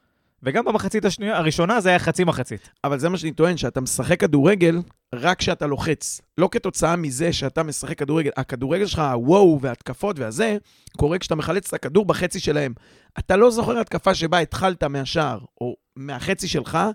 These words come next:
Speaker 2: וקידמת את הכדור באיזשהו אופן לאזור הרחבה שלהם, או למצב בעיטה.
Speaker 1: ו-, והדבר האחרון שאני אציין מבחינת מגמות אולי, זה זה שגם במשחק נוראי כמו המחצית השנייה הזאתי, אנחנו יוצאים עם תחושת אכזבה,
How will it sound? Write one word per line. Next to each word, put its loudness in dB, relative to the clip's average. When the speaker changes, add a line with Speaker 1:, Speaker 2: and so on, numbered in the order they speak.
Speaker 2:
וקידמת 2
את -4
הכדור -2
באיזשהו 2
אופן 2
לאזור 2
הרחבה 2
שלהם, -4
או 2
למצב 0
בעיטה. -2
Speaker 1:
ו-, -12
והדבר -2
האחרון 4
שאני 4
אציין 2
מבחינת -2
מגמות -4
אולי, 0
זה -10
זה -4
שגם -2
במשחק 0
נוראי 2
כמו 2
המחצית 0
השנייה -2
הזאתי, -2
אנחנו -2
יוצאים -2
עם -6
תחושת -4
אכזבה, 2